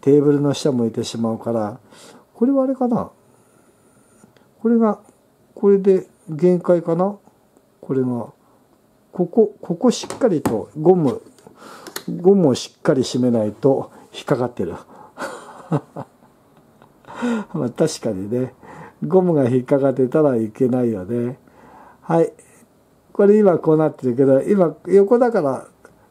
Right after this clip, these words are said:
で、これを、えーとね、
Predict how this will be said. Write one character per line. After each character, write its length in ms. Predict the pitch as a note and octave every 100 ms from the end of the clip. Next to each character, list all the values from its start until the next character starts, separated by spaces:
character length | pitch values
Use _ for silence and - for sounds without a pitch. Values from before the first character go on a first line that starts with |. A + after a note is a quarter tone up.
| -
で、 320 | G#3+ A3 G#3+ - _ _
こ 160 | - G#3+
れ 120 | A3+
を、 380 | A#3 A3+ A3 F#3 - _ _ _ _ _ _ _ -
え 40 | G3 F#3+ F#3+ F#3 F3+
ー 60 |
と 120 | F3
ね、 280 | D#3+ C#3 A#2+